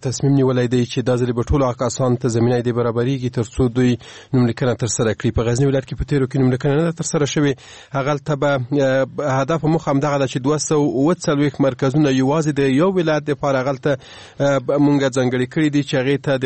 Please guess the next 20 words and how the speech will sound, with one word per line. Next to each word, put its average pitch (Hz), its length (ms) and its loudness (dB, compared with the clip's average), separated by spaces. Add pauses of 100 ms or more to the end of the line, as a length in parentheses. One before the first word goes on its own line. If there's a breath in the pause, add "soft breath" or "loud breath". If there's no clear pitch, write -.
(120)
غزني 131 400 0
ټول 147 260 0
ولسونه 131 460 2
مراجعه 123 420 2
وکړي، 139 500 0
دوی 127 160 0
ثبت 117 280 -4
نام 139 220 2
ترسره 135 380 -2
کړي 160 160 -2
او 156 100 0
په 165 100 -2
راتلونکو 160 520 0 (400 loud breath)
ټاکنو 151 320 2
کې 147 140 -2
دوی 147 160 2
ته 147 160 0
د، 143 80 0
اه، 139 800 0
ګډون 131 340 2